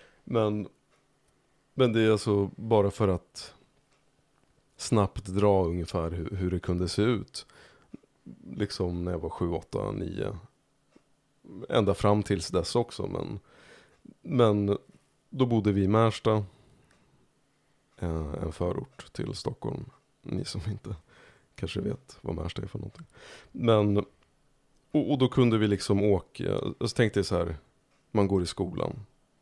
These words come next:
som vanligt. Så när man kommer hem så är det alltså på en vecka, så är det alltså tisdag. Då åker vi in till stan.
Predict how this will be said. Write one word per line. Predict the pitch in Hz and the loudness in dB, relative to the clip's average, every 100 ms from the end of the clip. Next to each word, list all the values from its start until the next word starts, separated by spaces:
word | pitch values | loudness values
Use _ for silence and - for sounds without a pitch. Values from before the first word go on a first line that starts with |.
| _ _ | _ _
som | - - - | -16 -10 -8
vanligt. | - - - _ _ _ _ _ _ _ _ - | -8 -10 -16 _ _ _ _ _ _ _ _ -8
Så | - | 0
när | 110 | 2
man | 101 | 0
kommer | 98 92 | 0 -2
hem | 90 120 123 127 - - _ _ _ _ _ _ _ _ - - - - - - | 2 2 2 0 -6 -18 _ _ _ _ _ _ _ _ -20 -20 -20 -18 -18 -14
så | - 113 | -4 2
är | 107 101 | 4 6
det | 95 | 4
alltså | 92 - | 2 -2
på | 101 | -2
en | 101 98 | -2 0
vecka, | 101 - - 117 110 - _ _ _ _ | -2 -4 -4 -2 -2 -8 _ _ _ _
så | - - | -6 2
är | 101 | 2
det | 92 | 2
alltså | 92 - 95 92 - - | -2 -2 -4 -4 -8 -4
tisdag. | 139 127 95 - - 98 - _ _ _ _ _ _ _ _ _ | 0 0 -2 -4 -6 -8 -16 _ _ _ _ _ _ _ _ _
Då | 127 110 | 0 2
åker | 107 90 - 101 | 4 0 0 -2
vi | 90 92 - _ | -2 -4 -8 _
in | - 104 92 | -2 0 0
till | 95 | -4
stan. | - - - - - | 0 0 0 -2 -8